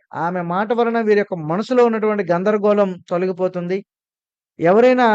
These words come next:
స్నేహితురాలు లేదా బంధువు వలన వీరికి వీరి మాటలు లేదా ఆకస్మికంగా కలిసిపోవడం వలన వీరి యొక్క ఆత్మవిశ్వాసం మరింత పెరుగుతుంది. అలాగే వీరి యొక్క జీవితంలో కొత్త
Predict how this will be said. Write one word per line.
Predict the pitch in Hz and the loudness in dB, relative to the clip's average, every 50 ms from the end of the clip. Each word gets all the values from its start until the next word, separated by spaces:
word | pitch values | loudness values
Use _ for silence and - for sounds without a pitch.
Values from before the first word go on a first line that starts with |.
| 208 208 - - - 107 | 0 -2 -6 -10 -14 -14
స్నేహితురాలు | - - 180 190 202 226 233 233 233 233 233 233 | -12 -8 -4 -2 -2 -2 -2 0 2 2 2 2
లేదా | 233 220 220 208 208 180 | 2 2 2 2 0 0
బంధువు | 156 175 180 202 214 226 226 214 202 185 180 175 | 0 0 2 4 4 4 6 6 4 4 2 0
వలన | 175 180 185 190 190 196 190 180 | 0 0 0 2 2 0 0 2
వీరికి | 175 180 185 180 175 190 190 180 175 170 - | 0 0 -2 -2 -2 -4 -4 -4 -4 -6 -6
వీరి | 160 165 175 175 175 160 147 139 | -6 -4 -2 -4 -4 -6 -8 -8
మాటలు | 139 143 160 190 208 208 240 240 247 | -6 -4 -2 -2 -2 0 2 4 4
లేదా | 247 233 226 220 208 190 131 - - 123 | 4 4 4 2 2 -2 -4 -6 -10 -10
ఆకస్మికంగా | 165 196 - - 226 - - 226 226 - 214 214 214 214 | -12 -10 -10 -10 -12 -10 -10 -12 -10 -8 -6 -6 -4 -4
కలిసిపోవడం | 202 208 180 185 185 185 - 208 208 202 202 | -4 -4 -4 -6 -6 -6 -4 -2 0 0 0
వలన | 196 190 190 196 185 | 0 0 0 0 0
వీరి | 175 170 175 170 | -2 -2 -2 -2
యొక్క | 175 170 - - - - | -4 -4 -6 -10 -14 -10
ఆత్మవిశ్వాసం | 95 151 - - - 220 226 220 214 - 214 208 202 202 202 190 180 | -8 -8 -8 -8 -10 -10 -8 -8 -6 -4 -4 -6 -4 -6 -8 -8 -6
మరింత | 170 175 196 202 196 208 196 | -6 -4 -4 -6 -6 -6 -4
పెరుగుతుంది. | 202 190 185 185 185 185 180 180 185 190 170 156 160 _ _ _ _ _ _ _ _ _ _ - | -4 -2 -2 -2 -4 -4 -6 -6 -4 -4 -6 -6 -8 _ _ _ _ _ _ _ _ _ _ -10
అలాగే | - 147 160 160 160 160 165 165 180 180 165 | -6 -4 -2 -2 -2 -2 -2 -2 0 0 0
వీరి | 160 165 170 165 | 0 0 -2 -2
యొక్క | 160 160 160 147 | -2 -4 -6 -8
జీవితంలో | 139 131 165 180 185 190 185 180 185 175 | -8 -6 -6 -6 -6 -6 -4 -4 -4 -4
కొత్త | 170 - 160 156 - | -4 -6 -10 -8 -8